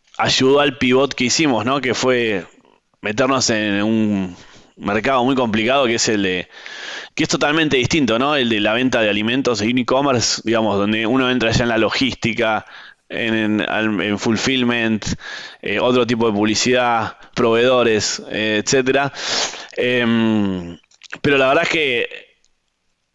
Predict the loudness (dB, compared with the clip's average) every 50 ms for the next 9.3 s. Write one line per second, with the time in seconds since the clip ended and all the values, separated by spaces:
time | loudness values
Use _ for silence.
0 | _ _ _ _ _ _ _ _ _ _ _ _ -4 -2 -2 0 0 2 2 2
1 | 2 2 2 2 2 2 2 2 2 2 2 2 2 2 2 2 2 2 2 2
2 | 2 2 2 0 0 0 0 0 0 0 0 -2 -2 -2 -4 -2 -2 0 0 0
3 | 0 0 0 2 2 0 0 0 0 0 2 2 2 0 0 0 0 0 0 2
4 | 2 2 2 2 2 2 0 -2 -4 -8 _ -20 -16 -8 -4 -4 -2 0 0 0
5 | 2 2 2 2 0 -2 -6 -10 -8 -4 0 2 2 4 4 4 4 4 4 2
6 | 0 0 0 0 0 2 2 0 2 2 0 0 0 0 0 2 2 2 2 0
7 | -2 -6 -12 -18 -18 -16 -16 -16 -16 -16 -16 -18 -18 -20 _ _ _ -4 -2 0
8 | 2 2 2 2 2 2 2 0 0 0 0 -2 -2 -4 -6 _ _ -4 -2 -2
9 | -2 -2 -2 -4 -6